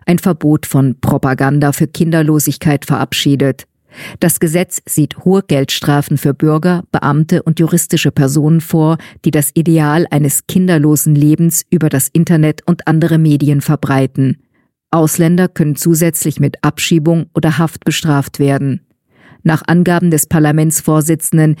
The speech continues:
Wjatscheslaw Volodin soll das Verbot dazu beitragen,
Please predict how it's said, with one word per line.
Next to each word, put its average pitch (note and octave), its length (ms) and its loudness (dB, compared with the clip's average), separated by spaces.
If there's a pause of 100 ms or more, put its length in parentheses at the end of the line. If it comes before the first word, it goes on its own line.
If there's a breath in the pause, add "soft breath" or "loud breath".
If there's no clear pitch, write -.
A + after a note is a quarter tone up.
(180 loud breath)
Wjatscheslaw E3 680 0 (100)
Volodin F3 720 2 (180 loud breath)
soll - 180 0
das D3+ 200 0
Verbot D#3 360 0
dazu D3 280 0
beitragen, D#3 720 0